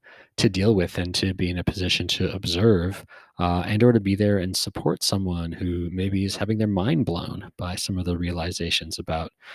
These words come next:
things that have transpired. Maybe someone's also having their mind blown, um, in clinging on to crumbling systems or crumbling stories. And they're also struggling with the letting go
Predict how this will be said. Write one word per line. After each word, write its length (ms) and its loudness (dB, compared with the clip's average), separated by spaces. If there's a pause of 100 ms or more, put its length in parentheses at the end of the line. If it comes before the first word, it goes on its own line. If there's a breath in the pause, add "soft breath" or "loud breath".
(360 loud breath)
things 280 2
that 60 0
have 80 -2
transpired. 760 -4 (1120)
Maybe 200 0
someone's 420 2
also 260 0
having 220 -2
their 100 0
mind 280 0
blown, 380 2 (440 loud breath)
um, 400 0
in 260 0
clinging 380 0
on 240 4
to 440 2 (360)
crumbling 600 0
systems 600 0
or 260 0
crumbling 440 2
stories. 600 0 (280 loud breath)
And 560 2 (600 loud breath)
they're 180 4
also 360 6
struggling 400 0
with 120 0
the 80 0
letting 340 0
go 500 6